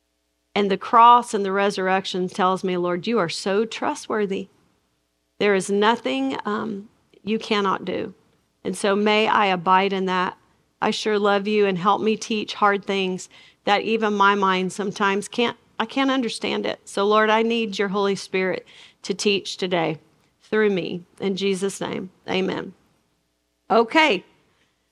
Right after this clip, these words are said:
here we go. In the third year of Cyrus, king of Persia, a word was revealed to Daniel, whose name was Belshazzar.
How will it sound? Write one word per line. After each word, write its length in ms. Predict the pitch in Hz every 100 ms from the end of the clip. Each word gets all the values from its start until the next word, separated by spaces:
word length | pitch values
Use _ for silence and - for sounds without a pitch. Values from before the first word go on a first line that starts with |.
| _
here 140 | 196 226
we 80 |
go. 400 | 240 302 294 262 - _ _ _ _ _ -
In 140 | 240
the 100 | 226
third 360 | 233 269 285 285
year 200 | 277 233
of 100 | 226
Cyrus, 580 | - 254 254 214 220
king 240 | - 262 240
of 120 | 220
Persia, 460 | 254 247 247 220 -
a 80 | 202
word 360 | 208 233 240
was 180 | 233 220
revealed 460 | 214 202 226 233 233
to 100 | 208
Daniel, 580 | 220 220 208 190 190
whose 220 | 208 214 220
name 300 | 220 240 226
was 120 | 226
Belshazzar. 920 | 220 214 - 208 202 202 - -